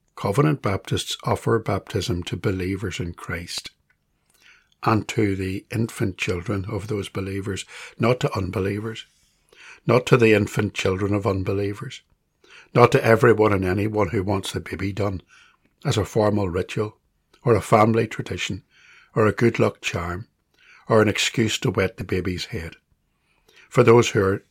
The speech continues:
not able to make a credible profession of faith in Christ, we can surely all offer them a simple service of thanksgiving that directs our praise to God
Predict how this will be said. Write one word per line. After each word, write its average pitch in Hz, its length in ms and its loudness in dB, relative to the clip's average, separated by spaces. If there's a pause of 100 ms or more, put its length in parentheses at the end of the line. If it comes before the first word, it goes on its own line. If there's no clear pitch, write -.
(140)
not 110 240 6
able 104 300 2
to - 120 -2
make 98 240 2
a 92 80 -2
credible 113 480 -2
profession 101 600 -4 (360)
of 110 140 -2
faith 104 400 -6
in 101 120 -4
Christ, - 440 -8 (680)
we 117 120 6
can 110 200 2
surely 110 400 0
all 104 520 0
offer 113 320 0
them 104 240 0 (380)
a 107 80 2
simple 123 460 0
service 101 440 -2
of - 120 -6
thanksgiving 95 680 -4 (360)
that 110 260 2
directs 110 580 4
our 123 200 2
praise 104 480 0
to 110 100 -6
God 90 380 -2